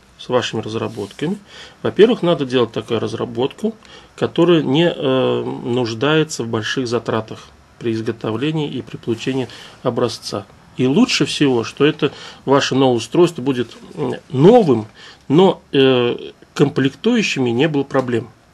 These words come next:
То есть вот как наше устройство минимизации мощности. В, в эт-, наших устройствах ни одной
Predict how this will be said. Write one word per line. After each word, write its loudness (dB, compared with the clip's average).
То 0
есть -6
вот 0
как -2
наше -2
устройство 0
минимизации -4
мощности. -12
В, -4
в -2
эт-, 4
наших 0
устройствах -4
ни 0
одной 0